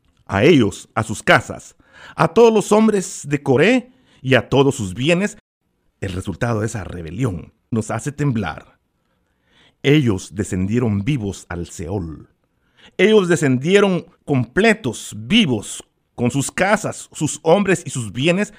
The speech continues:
al infierno. El destino de su familia tuvo que ver con la actitud y caminata de sus padres.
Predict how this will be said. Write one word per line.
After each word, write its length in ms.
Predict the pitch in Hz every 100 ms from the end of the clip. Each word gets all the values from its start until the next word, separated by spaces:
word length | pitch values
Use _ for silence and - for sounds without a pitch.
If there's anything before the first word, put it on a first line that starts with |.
| _
al 140 | 135 117
infierno. 680 | 98 - 117 107 78 73 - _ _ _ _ _ _ _ _ _ _ _ _ _ _ _ _ _ -
El 140 | 101
destino 420 | 101 - 180 165
de 80 | 165
su 140 | 165 180
familia 680 | 156 190 117 85 76 - _ _ _ _
tuvo 240 | - 156 151
que 160 | 147
ver 180 | 143 156
con 160 | 151 135
la 120 | 127
actitud 680 | 120 117 127 - 170 175 190 - _ _
y 80 | -
caminata 680 | - 117 113 98 117 131 135
de 80 |
sus 160 | - 95
padres. 640 | - 85 78 71 - -